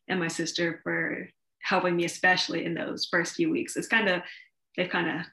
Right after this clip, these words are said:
tapered off from helping me in that way now, um, just because I've learned how to manage some things a little better now,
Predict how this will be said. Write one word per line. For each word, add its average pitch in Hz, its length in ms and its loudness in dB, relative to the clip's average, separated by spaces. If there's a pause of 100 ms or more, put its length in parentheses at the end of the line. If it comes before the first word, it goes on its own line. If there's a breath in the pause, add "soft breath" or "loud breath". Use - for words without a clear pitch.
(120)
tapered - 280 -4
off 170 140 -2
from 170 140 -2
helping 165 380 -2
me 170 240 -2
in 175 140 -2
that 170 220 2
way 170 160 0
now, 175 500 0
um, 180 180 0
just 175 180 -2
because 175 220 -2
I've 165 200 -6
learned 170 160 0
how 175 60 2
to 170 60 0
manage 175 520 -2
some 190 260 -2
things 190 380 -2
a 185 60 0
little 196 180 0
better 202 240 4
now, 220 240 0